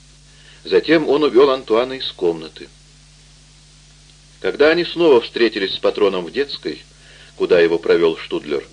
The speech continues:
Филипп уже снял пиджак и надел белый передник. Совершенно спокойный, с каменным лицом, как будто на свете не было никого, кроме него и этого ребёнка, он тщательно и методически осматривал его,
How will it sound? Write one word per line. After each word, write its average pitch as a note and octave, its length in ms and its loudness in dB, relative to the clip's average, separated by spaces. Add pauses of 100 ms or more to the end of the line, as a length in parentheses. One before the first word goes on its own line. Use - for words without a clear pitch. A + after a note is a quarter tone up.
(680)
Филипп D#3+ 300 0
уже G2+ 180 -2
снял E2+ 260 -2
пиджак F#2 720 -4 (260)
и G2 80 -6
надел F2+ 360 0
белый B2 380 -4
передник. D#2 580 -12 (960)
Совершенно C#3+ 480 0
спокойный, D#3+ 760 0 (300)
с - 100 -14
каменным F#2+ 480 -2
лицом, A2 580 -4 (360)
как B2 180 -2
будто D3+ 300 -4
на C3+ 120 -2
свете C3+ 480 -4
не B2+ 140 0
было A#2+ 200 2
никого, A#2+ 420 0
кроме A2+ 320 0
него A2 320 4
и G2 100 0
этого G#2+ 320 2
ребёнка, G2+ 540 0 (440)
он D3 200 0
тщательно C3 640 -4
и A2 200 -4
методически G2+ 640 -4
осматривал G2+ 720 -2
его, E3 340 -2